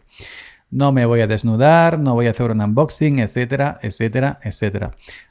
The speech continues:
Para la gente del audio todo va a seguir exactamente igual. Y otra cosita, he pensado,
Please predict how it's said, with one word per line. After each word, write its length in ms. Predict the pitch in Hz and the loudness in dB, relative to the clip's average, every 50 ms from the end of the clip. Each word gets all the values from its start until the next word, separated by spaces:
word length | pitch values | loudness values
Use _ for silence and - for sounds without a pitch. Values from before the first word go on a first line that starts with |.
| _ _ _ | _ _ _
Para 180 | - 120 113 107 | -2 -2 0 0
la 100 | 107 - | -2 -2
gente 360 | - 120 120 113 110 113 101 | 0 -2 -2 0 0 -2 -2
del 160 | 104 101 107 | 0 0 2
audio 400 | 117 135 147 147 156 156 - - _ _ | 2 2 2 2 0 -2 -4 -8 _ _
todo 440 | 131 135 139 139 147 147 - - | 0 0 2 2 2 0 0 0
va 200 | 113 113 120 131 | 0 0 0 0
a 120 | - - 110 | 0 -2 -4
seguir 300 | - 117 113 127 139 - | -2 0 0 0 0 -2
exactamente 720 | - - - 120 - 120 127 139 139 135 - 156 160 - _ | -4 -6 -6 -6 -4 -2 -2 0 0 0 -2 -4 -4 -4 _
igual. 420 | - 120 113 113 117 113 101 92 - _ _ - - - - - - - - - - _ | -2 0 2 4 4 2 2 0 -4 _ _ -20 -20 -20 -18 -18 -20 -20 -20 -20 -20 _
Y 120 | _ 143 151 | _ 2 2
otra 240 | 165 - 190 196 190 | 2 4 2 0 2
cosita, 600 | 190 160 - 180 175 170 - 127 107 98 - - _ _ _ | 0 0 2 0 0 2 2 0 0 0 -4 -12 _ _ _
he 160 | - 160 175 | -2 -2 -2
pensado, 720 | 165 175 185 175 165 147 - 165 160 156 151 151 151 165 | 0 0 0 0 0 -2 0 2 2 2 4 4 2 2